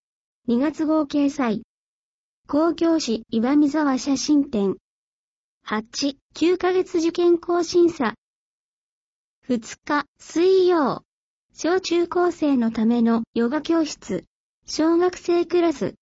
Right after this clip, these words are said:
二月号掲載。三日、木曜。巽沢。四日、金曜。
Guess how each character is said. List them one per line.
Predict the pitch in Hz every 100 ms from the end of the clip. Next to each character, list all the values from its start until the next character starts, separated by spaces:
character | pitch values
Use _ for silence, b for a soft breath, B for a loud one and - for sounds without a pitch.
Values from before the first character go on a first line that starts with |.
| _ _ _ _
二 | 233
月 | 240 302 320
号 | 302 311
掲 | 294 294 277
載。 | 269 220 214 _ _ _ _ _ _ _ _ _ _ _ _ _
三 | 240 240 - _
日、 | - 285 269 -
木 | 233 240 - 349
曜。 | 339 320 226 - _ _ _ -
巽 | 233 233 311 311
沢。 | 277 247 196 - _ _ _ _ _ _ _ _ _ _ _ _ -
四 | 233 226 - _
日、 | - 277 -
金 | - 320 359 359 339
曜。 | 339 285 220